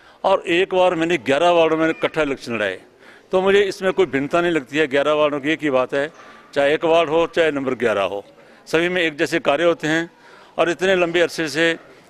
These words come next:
मुझे ग्यारह वार्डों के सभी लोग जानते हैं और मैं भी उनको जानता हूँ, तो मुझे इसमें कोई दिक्कत नहीं है। और जब इलेक्शन आता है, उसमें कैंडिडेट दो, तीन, चार, छः, सात, इसका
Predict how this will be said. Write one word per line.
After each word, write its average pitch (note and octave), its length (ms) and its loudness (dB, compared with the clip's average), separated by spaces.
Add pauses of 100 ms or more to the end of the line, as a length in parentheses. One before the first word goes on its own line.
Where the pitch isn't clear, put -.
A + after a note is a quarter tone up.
(100)
मुझे D#3 220 2
ग्यारह C#3 300 2
वार्डों D#3+ 300 2
के E3+ 180 -2
सभी D#3 300 -2
लोग F3 200 0
जानते A#2+ 320 -2
हैं G2+ 160 -10
और C3 180 -4
मैं D#3 180 0
भी D#3 60 2
उनको D3+ 220 0
जानता A2 320 -4
हूँ, G2 160 -12 (380)
तो F#3 80 0
मुझे G3+ 200 4
इसमें F#3 220 0
कोई F#3+ 180 2
दिक्कत E3+ 240 -2
नहीं F3+ 180 0
है। E3 180 -2 (460)
और E3 80 0
जब F3 220 2
इलेक्शन E3 320 -2
आता F3+ 200 0
है, F3 100 2
उसमें F3 440 -4
कैंडिडेट D#3+ 400 -2
दो, D#3+ 220 2
तीन, D#3 240 -4
चार, D#3 220 0
छः, D#3+ 220 -6
सात, C#3+ 280 -2
इसका C#3+ 380 -2